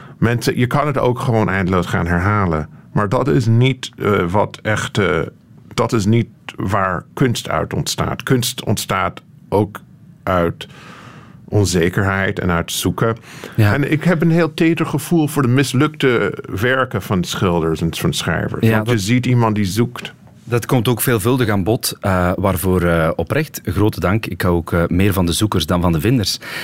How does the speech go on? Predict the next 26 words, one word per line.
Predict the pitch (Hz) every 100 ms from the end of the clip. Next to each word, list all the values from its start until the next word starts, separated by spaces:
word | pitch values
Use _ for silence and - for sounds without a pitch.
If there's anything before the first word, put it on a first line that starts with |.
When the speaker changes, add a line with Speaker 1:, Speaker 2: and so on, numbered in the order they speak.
| - -
Speaker 2:
Ehm, | 123 120 120 117 117
maar | 110 98
dit | 107
volledig | - 127 117
Speaker 1:
Ja. | 104
Speaker 2:
terzijde. | 92 85 107 123 127 - - -
Eh, | 117 131
ik | 127
ga | 131
jou | 123 110
een | 107
moeilijke | 110 127 113
vraag | 98 101 98
stellen, | 101 87
meneer | 87 87
Moser, | 85 90 95
Speaker 1:
Uh-oh. | 92
Speaker 2:
maar | 95
ik, | 87 -
ik | 104
denk | 120 117
dat | 107
het | 95
kan. | - 95 85
Stel, | - - 147 165 -
eh, | 127 113